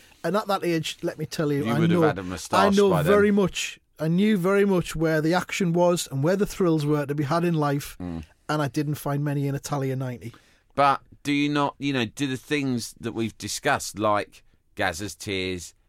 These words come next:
Speaker 2: Platt's goal, and most of all, and I mean this sincerely, most of all, Nessun Dorma, that theme tune, did those things, do those things not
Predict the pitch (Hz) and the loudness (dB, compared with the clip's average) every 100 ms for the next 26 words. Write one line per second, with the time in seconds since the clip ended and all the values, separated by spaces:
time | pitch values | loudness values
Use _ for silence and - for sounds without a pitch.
0 | _ - 110 101 - - - 107 92 90 | _ -10 -4 -4 -4 -12 -4 -2 0 -2
1 | 82 _ _ - 107 113 131 120 - 110 | -8 _ _ -6 -2 0 0 -2 -6 -4
2 | 127 104 85 - 107 113 131 165 139 113 | -2 -2 -2 -6 -2 0 0 0 0 -2
3 | - 117 117 104 104 120 - 120 117 127 | -4 -6 -4 -4 -4 -6 -8 -8 -4 -4
4 | 85 90 - _ _ - 101 110 104 101 | -4 -8 -14 _ _ -10 -8 -6 -8 -8
5 | 101 110 92 73 82 80 - 101 95 - | -4 -4 -6 -6 -8 -8 -8 -8 -8 -10
6 | 78 78 - _ _ - 110 - 131 135 | -10 -10 -12 _ _ -8 -6 -2 -2 -2
7 | 117 - 147 123 85 80 82 - _ _ | -4 -6 -2 -2 -4 -10 -14 -20 _ _
8 | _ 117 143 139 - 139 127 - 120 113 | _ -4 -2 -2 -6 -6 -6 -4 -4 -4